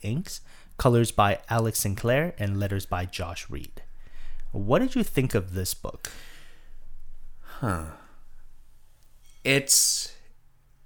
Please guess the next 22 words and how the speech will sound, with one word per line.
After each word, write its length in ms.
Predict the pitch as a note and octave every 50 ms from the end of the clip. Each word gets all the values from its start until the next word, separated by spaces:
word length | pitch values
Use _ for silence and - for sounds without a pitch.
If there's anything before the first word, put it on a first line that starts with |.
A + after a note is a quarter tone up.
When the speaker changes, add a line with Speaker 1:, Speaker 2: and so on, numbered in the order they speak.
| - - - - - - - - _ _ _ _ _ - -
Speaker 2:
it's 200 | B2 B2 - -
starting 680 | - - - - D3+ C#3+ D3 D#3 D#3+ E3 D#3+ D#3 D#3 D3+
from 280 | - - - A2+ G#2+ G#2
a 60 | G2+
very, 1040 | F#2+ F#2 F#2+ G#2 G#2+ G#2+ G#2+ G#2 G#2 G#2 G2+ G2+ G2+ G2 G2 F#2+ F#2+ F#2 F#2+ G2+ - - - - - - - - - - - - - - - - - - - - - - - - - - - - - - _ _ - - - - - - - - - - - - - - - - - - - - - - - - -
it's 100 | - -
starting 240 | - C3 C3 C#3+ -
from 180 | - - A2+ A2
a 60 | G#2+
very 200 | F2+ G#2+ G#2 G#2
strange 480 | G2 - - - G#2 G2 G2 F#2+ - -
point 220 | - G2 F2+ F2
in 80 | E2 D#2+
the 60 | D#2+
story. 400 | - - - - - - - - - - - - - - - -
Speaker 1:
Okay. 220 | B2 - A2+ A#2+ - - -
Speaker 2:
Right? 200 | - F#2 F#2 F2
In 80 | F2+ A2
my 160 | A#2+ C3+ C#3 C3+
opinion, 440 | A#2+ - - G#2+ F#2 F2+ E2+ - - - - - - -
right? 240 | - G2+ G2+ G2 -
Because, 600 | A2+ A2+ - - B2+ B2 A#2 A2+ A2+ G#2+ -